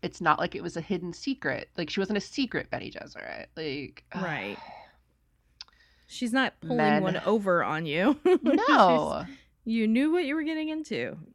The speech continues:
Speaker 2: Yeah.
Speaker 1: And I mean, and it's not without basis, but I also enjoy that no one, no woman who is a Bene Gesserit can, like, say hi to another woman who is a Bene Gesserit without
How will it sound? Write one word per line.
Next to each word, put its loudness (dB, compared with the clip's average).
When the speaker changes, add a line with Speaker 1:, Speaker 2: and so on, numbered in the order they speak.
Speaker 2:
Yeah. -16
Speaker 1:
And 2
I -2
mean, -2
and 0
it's -2
not 6
without 6
basis, -4
but 0
I 4
also 4
enjoy -4
that -6
no -2
one, -2
no 0
woman 0
who -4
is -8
a -14
Bene -4
Gesserit -8
can, -8
like, -10
say -4
hi 6
to -10
another -4
woman -8
who -10
is -10
a -18
Bene -8
Gesserit -12
without -8